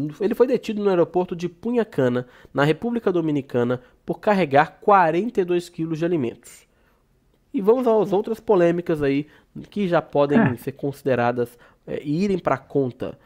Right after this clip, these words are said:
Speaker 1: do moço, né? Quinze anos sem sexo. Pois é, ele confessou aos fãs em um show em Punta del Este, no Uruguai, em dois mil e dez, que havia abandonado o sexo havia quinze anos.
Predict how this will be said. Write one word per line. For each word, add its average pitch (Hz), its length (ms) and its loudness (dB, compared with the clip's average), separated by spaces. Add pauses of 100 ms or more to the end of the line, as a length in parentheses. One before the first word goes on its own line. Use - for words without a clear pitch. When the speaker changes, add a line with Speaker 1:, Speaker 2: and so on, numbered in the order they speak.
(220)
Speaker 1:
do 120 160 -6
moço, - 380 -10
né? 185 200 2 (420)
Quinze 247 380 2
anos 160 440 2
sem 135 220 -6
sexo. - 580 -16 (380)
Pois 220 180 0
é, - 120 -6
ele 123 140 -6
confessou 240 440 -2
aos 190 120 -2
fãs 165 400 -2
em 151 160 -4
um 147 80 -2
show 165 380 -2 (240)
em 151 260 -2 (320)
Punta 294 240 -2
del 131 240 2
Este, - 380 -2 (260)
no 143 120 0
Uruguai, 143 420 4 (180)
em 135 120 -6
dois 160 160 -2
mil 220 80 -4
e 240 40 -4
dez, 139 320 0 (200)
que - 100 0
havia 214 220 4
abandonado 196 520 0
o 170 40 -4
sexo 170 400 -6
havia 165 180 -4
quinze 254 320 -2
anos. - 400 -8